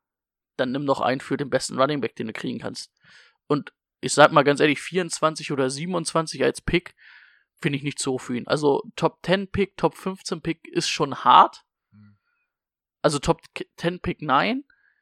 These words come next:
Speaker 1: Sag ich mal zwischen zehn und fünfzehn. Wenn du unbedingt ihn haben willst und unbedingt brauchst als Team, ja.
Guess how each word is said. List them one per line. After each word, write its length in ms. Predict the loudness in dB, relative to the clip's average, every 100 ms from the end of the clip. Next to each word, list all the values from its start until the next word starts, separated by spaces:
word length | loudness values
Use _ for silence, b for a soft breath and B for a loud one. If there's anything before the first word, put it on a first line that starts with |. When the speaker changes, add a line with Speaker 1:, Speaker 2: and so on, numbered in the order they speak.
| _ _
Speaker 1:
Sag 220 | 2 2
ich 140 | 2 0
mal 180 | 0 -2
zwischen 440 | -6 -8 -8 -12 _
zehn 640 | -8 -4 -2 -2 -6 -10 -18 _ _ _ -4
und 400 | -2 -4 -12 -20 _ _ _ _ _
fünfzehn. 880 | -20 0 2 2 -4 -4 2 2 2 B B B B B _ _ _ _ _ _ _ _ _ _ _ _ _ _ -4
Wenn 180 | 0 2
du 100 | 2
unbedingt 500 | 4 4 4 -2 -6
ihn 300 | -6 -6 -4
haben 360 | 4 4 6
willst 180 | 0 -2
und 160 | -8 -8
unbedingt 460 | -2 0 -2 -6
brauchst 600 | -4 2 4 4 0 -6
als 260 | -4 -4 -8
Team, 360 | -8 -8 -8 -12 -18 -10
ja. 480 | 0 4 4 0